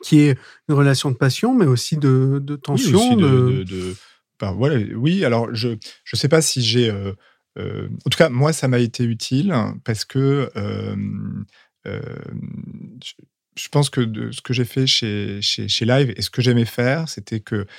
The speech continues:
Speaker 2: ayant été DIRCOM, quand moi je voyais un dircom, peut-être que j'avais un discours qui était un petit peu différent de, euh, des discours qu'on pouvait avoir dans d'autres agences, euh, événementielles. Parce que je savais que le dircom, son sujet, c'est pas, euh,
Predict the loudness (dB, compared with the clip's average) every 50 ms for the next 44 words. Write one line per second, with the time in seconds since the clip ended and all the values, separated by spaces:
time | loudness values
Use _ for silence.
0 | -20 -20 _ _ _ 2 4 4 4 4 2 2 0 0 -2 0 0 -2 -2 0
1 | 0 2 2 2 0 -2 -4 -4 -4 -2 0 0 0 0 0 0 2 2 0 0
2 | 0 -2 -2 -6 -6 -4 -2 0 0 0 -2 -4 -6 -12 -20 _ _ _ _ _
3 | -6 0 0 0 0 2 0 0 2 2 2 2 2 0 -2 -4 -6 -6 -6 -6
4 | -4 -6 -4 -4 -4 -6 -4 -4 -4 -4 -4 -6 -8 -4 -2 -2 -2 -2 -4 -6
5 | -4 -2 -2 -2 0 0 -2 -2 -2 -2 0 0 0 2 2 0 0 -2 -4 -6
6 | -6 -8 -8 -8 -10 -10 -10 -10 -8 -8 -8 -6 -4 -4 -2 0 0 0 0 0
7 | -2 0 -2 -2 -2 -2 -4 -4 -2 -4 -2 -2 -2 -2 -2 -4 -4 -2 -2 -2
8 | -2 -2 -2 -2 0 0 0 0 -2 -2 -2 -4 -4 -4 -6 -8 -6 -4 -4 -4
9 | -2 0 0 2 2 0 0 0 -2 -4 -4 -4 -6 -12 -20 -20 -20 -20 _ _
10 | 0 0 2 2 2 0 0 2 4 4 4 4 0 -2 -6 _ _ _ _ _
11 | _ _ -10 -4 -4 -4 -4 -2 -2 0 2 2 4 2 2 0 -2 -6 -4 -2
12 | 0 2 4 4 4 4 2 2 0 -2 -4